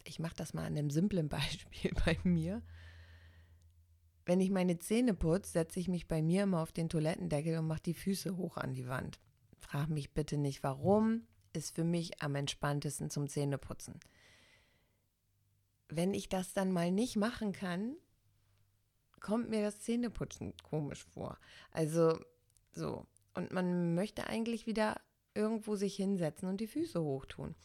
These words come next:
Ja. Und so ist das für mich jetzt gerade mit den Stories auf Instagram. Ich hab mir so meinen eigenen Stil angeeignet über ein Jahr, damit ich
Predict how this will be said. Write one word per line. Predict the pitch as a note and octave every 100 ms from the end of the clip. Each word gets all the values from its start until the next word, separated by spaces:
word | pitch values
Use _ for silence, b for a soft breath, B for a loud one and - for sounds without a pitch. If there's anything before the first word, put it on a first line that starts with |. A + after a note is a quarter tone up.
| b b b b b b b b b -
Ja. | - - D#3+ E3+ _ _ _ -
Und | F3+ F3
so | F#3+
ist | A#3 -
das | G#3
für | -
mich | G3+ A3 -
jetzt | G3+ -
gerade | F#3 F3+ G3+ G3 G3 G3 -
mit | F#3+ F3
den | F3
Stories | E3+ - F#3 G3 F#3 -
auf | D#3+ D#3+ E3 -
Instagram. | - F#3 - D3 D3+ D3 D3+ - -
Ich | D#3+ -
hab | -
mir | G3+
so | F#3 F#3
meinen | F3+ E3+ -
eigenen | F#3 F#3 F3 E3
Stil | - F3+ G3+ B3 C#4 - _ _ _ _ _
angeeignet | - G3 G#3 G#3 G#3+ G#3 A3 A3
über | G#3 F3+
ein | E3+ E3+
Jahr, | D#3+ E3 E3+ G3+ G#3+
damit | F#3 F3 -
ich | F3 -